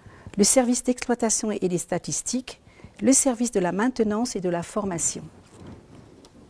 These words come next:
Ministère de la Défense nationale. Monsieur le ministre a présenté au Conseil des ministres qui les a adoptés deux projets de décret.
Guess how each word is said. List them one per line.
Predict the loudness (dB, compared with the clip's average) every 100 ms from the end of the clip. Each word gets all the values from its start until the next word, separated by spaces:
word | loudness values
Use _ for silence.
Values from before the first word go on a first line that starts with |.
| -20 -20 _ -20 -20 -20 -20 -20 -18 -20 -14 4
Ministère | 8 8 8 6 6
de | 6
la | 6
Défense | 6 4 4 2 2
nationale. | 2 2 0 -6 -10 -18 _ -20 _ _ _ _ -20 -18 -18 -20 -20 -2
Monsieur | 0 6 10
le |
ministre | 12 12 12 10 6
a | 2
présenté | 2 0 2 0
au | -2
Conseil | 0 0 2 2
des | 2
ministres | 2 2 2
qui | 0
les | 0 4
a | 2
adoptés | 2 -2 0 2 2
deux | 2 -2
projets | 0 0 2 2
de | 2
décret. | 0 -2 -6 -6